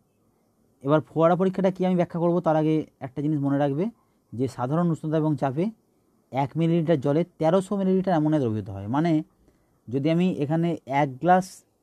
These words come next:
জল নিই, তাই তার মধ্যে এক হাজার তিনশো গ্লাস অ্যামোনিয়া গ্যাস কিন্তু দ্রবীভূত হয়ে যাবে। তাহলে কতটা পরিমাণ দ্রাব্য বুঝতে পারছো? অ্যামোনিয়া গ্যাস জলের মধ্যে প্রচুর পরিমাণে দ্রাব্য, এবং যখন অ্যামোনিয়া জলের মধ্যে দ্রবীভূত করা হয়,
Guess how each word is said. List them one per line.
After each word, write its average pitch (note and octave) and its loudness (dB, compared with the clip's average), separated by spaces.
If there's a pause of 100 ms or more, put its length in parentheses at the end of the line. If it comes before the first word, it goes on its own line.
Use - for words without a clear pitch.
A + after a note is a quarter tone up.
(140)
জল D3 2
নিই, D3+ 2 (100)
তাই C3+ -8
তার B2+ -4
মধ্যে D#3+ -2
এক D3 -4
হাজার F3 0 (180)
তিনশো G3 0
গ্লাস F#3+ 0
অ্যামোনিয়া E3 -2
গ্যাস D#3 -4
কিন্তু C#3+ -6 (560)
দ্রবীভূত C3 2
হয়ে G2+ -4
যাবে। G2 -10 (100)
তাহলে C3 -8
কতটা D3 -4
পরিমাণ F3 0
দ্রাব্য D#3 0
বুঝতে F3 -6
পারছো? B2 -10 (1600)
অ্যামোনিয়া E3 2
গ্যাস F3+ 2
জলের D3 2
মধ্যে E3+ 0
প্রচুর G3 2
পরিমাণে D#3 4
দ্রাব্য, G2+ -8 (460)
এবং D3 -2
যখন D3 -2
অ্যামোনিয়া F3 0
জলের D3+ 0
মধ্যে D#3 0
দ্রবীভূত C#3 -2
করা D3 -2
হয়, F3+ -4